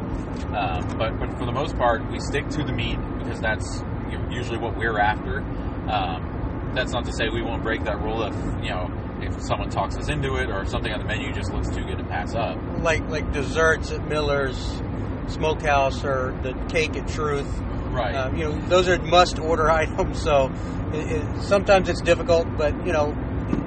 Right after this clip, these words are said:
Speaker 2: you do it because that's what they're famous for, or it's an excellent option. Sides are the same way.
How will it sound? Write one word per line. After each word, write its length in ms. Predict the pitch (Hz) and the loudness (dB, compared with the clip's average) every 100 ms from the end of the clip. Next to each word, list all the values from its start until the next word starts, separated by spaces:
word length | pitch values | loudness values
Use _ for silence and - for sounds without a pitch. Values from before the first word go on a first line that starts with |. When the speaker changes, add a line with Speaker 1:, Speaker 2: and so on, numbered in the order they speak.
| - - - - - | -2 -2 -2 -2 -2
Speaker 2:
you 120 | - | 0
do 240 | - 247 | 6 8
it 180 | 208 196 | 8 6
because 440 | 180 175 170 156 - | 0 4 4 2 0
that's 320 | 165 170 - | 0 0 2
what 200 | 165 185 | 2 4
they're 100 | 175 | 2
famous 420 | - 180 175 160 | 2 2 2 0
for, 480 | - 190 202 208 170 | -2 2 2 4 2
or 40 | 139 - - - - | 2 -2 -6 -4 -4
it's 140 | 147 | -2
an 100 | 151 | 2
excellent 360 | 170 - 165 151 | 2 2 0 4
option. 500 | 175 190 185 185 175 | 4 2 0 0 -2
Sides 440 | - 175 190 180 | 4 6 6 4
are 40 | 180 | 0
the 100 | 156 | -2
same 320 | - 175 165 | 0 0 0
way. 340 | 151 165 170 | 0 2 2